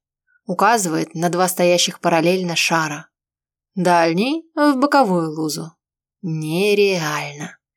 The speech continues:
Я вздыхаю, но, шагнув ближе к ней, послушно нагибаюсь над столом и прицеливаюсь по указанной траектории.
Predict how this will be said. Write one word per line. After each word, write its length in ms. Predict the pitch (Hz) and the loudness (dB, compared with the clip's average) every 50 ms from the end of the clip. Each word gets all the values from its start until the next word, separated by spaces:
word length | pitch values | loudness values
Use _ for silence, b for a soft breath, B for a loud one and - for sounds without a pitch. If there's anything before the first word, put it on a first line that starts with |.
| _ _ _ _ | _ _ _ _
Я 180 | - 214 233 233 | 0 2 2 2
вздыхаю, 680 | 226 185 165 170 - - 214 233 254 254 220 180 165 - - | 2 0 -2 -2 -2 0 0 0 2 2 0 -2 -4 -8 -6
но, 140 | 196 202 202 | -2 -2 0
шагнув 420 | - 202 185 180 180 190 175 156 | 0 0 0 0 0 -2 -2 -4
ближе 300 | 156 165 185 190 175 180 | -6 -4 -2 -2 -2 -4
к 100 | - - | -6 -6
ней, 340 | 175 180 202 226 254 247 _ _ _ _ | -6 -6 -6 -6 -8 -12 _ _ _ _
послушно 500 | - 208 202 - - 277 302 294 - 202 | -4 -2 -2 0 2 0 0 2 0 -2
нагибаюсь 560 | 185 185 170 160 160 151 175 190 202 196 190 - | -2 -2 -2 -2 0 2 2 4 4 2 0 -2
над 180 | 180 170 175 | -4 -6 -6
столом 540 | - - - 160 160 160 202 220 240 240 - _ _ _ - | -8 -4 -4 -2 -2 -2 -4 -4 -6 -10 -16 _ _ _ -2
и 140 | - 311 | 0 0
прицеливаюсь 760 | 285 - - 196 185 - - 214 220 214 202 170 170 170 160 - | 0 2 0 0 0 2 2 2 4 4 2 2 0 -4 -4 -6
по 140 | - - | -4 -4
указанной 580 | 170 160 151 - 170 175 175 165 175 165 160 160 | -4 -2 0 0 0 0 0 -2 -6 -8 -8 -10
траектории. 880 | - - - 170 160 160 - - - 160 156 156 156 151 151 170 180 | -8 -4 -4 -2 -2 -4 -6 -6 -4 -4 -4 -2 -4 -6 -8 -10 -16